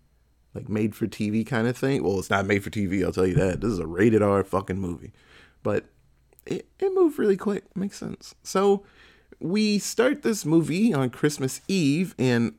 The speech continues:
Alberta, Alberta, Canada, with a family that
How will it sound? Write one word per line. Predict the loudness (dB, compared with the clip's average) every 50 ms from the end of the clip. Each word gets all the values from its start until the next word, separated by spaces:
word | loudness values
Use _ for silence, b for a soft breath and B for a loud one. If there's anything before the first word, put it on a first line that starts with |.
| _ -4
Alberta, | -2 -2 0 -2 -4 -2 2 4 4 4 4 0 -2 0 0 0 -2 -4 -12 _ _ _ _ _ -4
Alberta, | 0 0 0 2 4 4 4 4 4 2 0 -2 -8 -12
Canada, | -6 -4 -2 -2 0 0 0 0 0 -2 -6 b b b b b b b b b b b b
with | b 0 0 0
a |
family | 2 2 2 4 4 4
that | 4 2 -2 -4